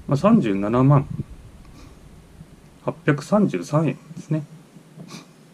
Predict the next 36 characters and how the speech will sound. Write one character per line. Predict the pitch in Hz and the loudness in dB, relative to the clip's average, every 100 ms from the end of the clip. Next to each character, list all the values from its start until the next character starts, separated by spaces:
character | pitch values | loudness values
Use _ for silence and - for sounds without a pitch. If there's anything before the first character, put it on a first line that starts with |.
| _ - - - | _ -20 -20 -8
ま | 180 | -2
あ、 | 190 | 0
こ | 185 | 4
れ | |
は | 196 | 2
税 | 151 185 | 6 4
金 | 190 220 202 220 | 4 0 0 -2
と | - | -2
か | 226 - | -4 -6
引 | - | -2
か | - | -2
れ | 123 | 0
て | 135 | 2
な | 139 | 2
い | 147 | 2
の | 85 90 | 0 -4
で、 | 104 - - - - | -6 -8 -16 -18 -18
総 | - 165 160 | -4 -2 -2
支 | - | -6
給 | - 190 131 | -6 -2 -2
と | - | -2
い | 92 | -8
う | 87 | -8
こ | - | -10
と | - 92 | -12 -8
で | 110 135 | -4 -2
の | 139 - - - - - - - | -2 -4 -12 -20 -20 -20 -20 -10
計 | - 101 | -6 -6
算 | 110 101 | -4 -4
に | |
な | 98 | -4
る | 95 | -6
け | - | -8
れ | 98 | -8
ど | 101 | -4
も、 | 143 | -2